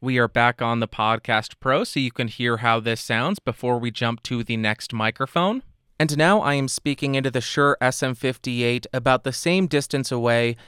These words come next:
The gain on the eighteen I twenty is just at about ninety-five percent or maybe four thirty, and here is how the audio compares to the Sontronics Podcast Pro.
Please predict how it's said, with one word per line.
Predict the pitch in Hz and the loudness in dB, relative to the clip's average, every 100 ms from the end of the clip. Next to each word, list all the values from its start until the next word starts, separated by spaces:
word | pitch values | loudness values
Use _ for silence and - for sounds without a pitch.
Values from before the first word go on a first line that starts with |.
| - | -8
The | 135 | -6
gain | 113 143 160 175 | -2 0 2 4
on | 139 143 | 2 2
the | 131 - | 0 -2
eighteen | 135 - - 147 | -6 -4 -4 -2
I | 143 131 | 0 0
twenty | 135 - 139 147 - 156 143 | 0 -2 -2 -2 0 -2 0
is | 139 | -2
just | 117 - 175 185 - | -4 2 2 2 0
at | 147 | 0
about | 139 143 | 4 4
ninety-five | 110 113 117 143 147 147 - 139 135 135 _ | 4 0 0 0 0 -2 2 4 6 2 _
percent | 127 120 - 131 135 - | -4 -2 0 0 0 -2
or | 127 127 | 0 0
maybe | 120 123 131 135 | 0 -2 0 -2
four | 123 - 127 127 131 | -4 -6 -2 0 0
thirty, | - 131 131 143 151 151 - - - | -2 0 2 2 0 -4 -8 -20 -6
and | 127 | -6
here | - 151 165 | -2 0 0
is | 160 | 2
how | 143 135 | 2 4
the | 135 127 | 2 0
audio | 117 127 131 127 | 4 4 4 0
compares | 120 120 - 123 127 127 123 | 0 -8 -6 -2 0 0 -2
to | - 127 | -6 -4
the | 117 120 | -2 -4
Sontronics | - 127 123 123 - 165 190 - - | -2 2 2 0 0 0 0 -4 -12
Podcast | - 110 113 123 113 - - | 0 2 2 2 0 0 -4
Pro. | 113 82 80 | -2 -2 -8